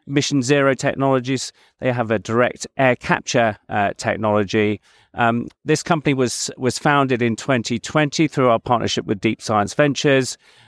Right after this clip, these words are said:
Um, it, they then ca-, uh, came on to our cohort three. Um, and they, um, now, um, uh, have investment from Bill Gates's Breakthrough Energy, uh, Ventures, which is obviously a,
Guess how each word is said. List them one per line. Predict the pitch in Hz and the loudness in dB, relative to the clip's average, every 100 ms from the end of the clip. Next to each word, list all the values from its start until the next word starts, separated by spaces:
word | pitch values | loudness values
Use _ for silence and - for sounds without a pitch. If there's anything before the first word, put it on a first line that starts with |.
| _ | _
Um, | 117 117 120 - | -2 0 0 -4
it, | 131 - - - - | -6 -6 -8 -10 -10
they | - 113 123 | -4 0 2
then | 127 120 | 2 0
ca-, | - 143 - | -2 -6 -4
uh, | 123 113 110 | -2 0 0
came | 127 117 | 0 2
on | 110 | 2
to | 95 113 | 2 2
our | 104 | 2
cohort | - 107 92 104 - | 0 -2 0 -2 -4
three. | - 131 120 120 113 _ _ _ | -2 2 2 0 -4 _ _ _
Um, | - 117 117 123 - _ | -4 -2 -2 -6 -12 _
and | 131 127 | -2 0
they, | 127 151 160 156 | 2 2 2 2
um, | 127 120 123 123 | 2 0 0 2
now, | 127 127 120 117 | 4 6 4 2
um, | 123 113 110 123 | 0 0 0 -2
uh, | 120 110 107 110 - 123 131 | -2 -2 -2 -4 -10 -18 -16
have | - 127 113 | -2 -2 0
investment | 131 117 131 - 120 | -2 0 -2 -2 -6
from | - 120 104 | -4 -8 -2
Bill | 131 117 | 2 2
Gates's | 104 117 - 110 | 2 0 0 -4
Breakthrough | - 117 117 107 | 0 -2 0 -2
Energy, | - 147 147 143 143 139 _ _ _ | 2 2 2 2 0 0 _ _ _
uh, | 117 | -2
Ventures, | 110 127 120 - 127 120 113 - | 2 2 0 -2 2 2 2 -2
which | - 110 - | -4 -2 0
is | 104 | 0
obviously | 107 95 101 104 | 0 -2 -4 -2
a, | 101 | 0